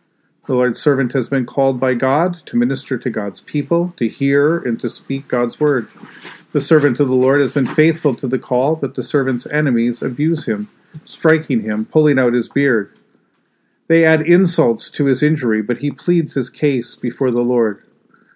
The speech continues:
The servant calls for a favorable judgment, calls for, trusts in God for vindication. He is righteous, and now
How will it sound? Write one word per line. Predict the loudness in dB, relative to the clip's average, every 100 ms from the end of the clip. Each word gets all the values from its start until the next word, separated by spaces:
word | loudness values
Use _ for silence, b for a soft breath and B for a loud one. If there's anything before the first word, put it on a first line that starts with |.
| _
The | -6
servant | 0 2 2 -2
calls | 2 2 2 0
for | -2
a | 0
favorable | 0 2 2 0 -2
judgment, | 2 2 2 -4 -14 -18 -20 _ _ _
calls | -4 0 2 2 0 -6 -6
for, | -2 -2 -2 -8
trusts | -2 0 0 -4 -6
in | -2 0
God | 0 0 0
for | -2 -2
vindication. | 0 -2 -2 -4 -4 -6 -8 -10 -20 b b b b b
He | -2 0
is | 2
righteous, | 2 2 2 -6 -8 -12 -14 _ _ _ -8
and | -2
now | 0 2 0 -4